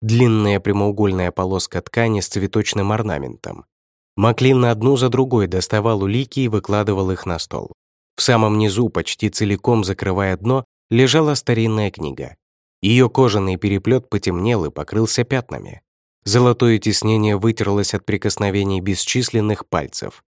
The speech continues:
вымылось бесчисленными каплями пота. Он вытащил книгу из коробки, удивившись ее весу, перевернул, разглядывая сквозь пластик неровно обрезанные пергаментные страницы. Корешок треснул,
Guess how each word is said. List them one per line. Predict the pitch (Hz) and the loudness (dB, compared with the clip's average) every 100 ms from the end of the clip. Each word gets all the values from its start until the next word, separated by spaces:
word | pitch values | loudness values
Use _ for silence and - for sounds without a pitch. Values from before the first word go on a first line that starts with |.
| _ | _
вымылось | 104 160 175 165 143 | 2 4 6 4 2
бесчисленными | 117 120 - 131 - 135 127 117 | 0 0 0 -2 0 0 2 0
каплями | - 104 101 98 98 | 0 -2 0 -2 -2
пота. | - 69 - - - _ _ _ - | -4 -6 -8 -12 -16 _ _ _ -2
Он | 113 120 | 2 4
вытащил | 123 120 - 104 | 4 2 0 -2
книгу | 113 117 101 | 0 0 2
из | 101 - | 0 0
коробки, | 107 123 123 - 82 - _ - | 0 0 -2 -4 -6 -6 _ -2
удивившись | 117 113 127 139 - 113 110 | 0 2 0 0 0 0 0
ее | 107 110 | 2 0
весу, | 104 78 - - - _ - | 0 -4 -6 -10 -14 _ 0
перевернул, | 156 139 98 76 67 - _ _ _ | 2 2 2 -2 -8 -10 _ _ _
разглядывая | 110 120 98 117 107 101 101 | 2 2 4 2 4 2 0
сквозь | - 104 98 | 0 -2 -2
пластик | - 117 113 - 101 | 0 0 0 -2 -4
неровно | 101 98 117 110 101 | -2 0 0 0 0
обрезанные | 95 104 95 101 101 | 0 0 0 -2 -2
пергаментные | 95 95 95 101 95 90 101 95 | -2 -4 -2 -2 -2 -4 -4 -4
страницы. | - 98 107 90 - - - _ _ _ _ | -2 -2 -2 -4 -8 -12 -14 _ _ _ _
Корешок | 131 151 - 196 - | 2 4 4 0 0
треснул, | 113 104 - 98 98 | -2 0 -2 -4 -4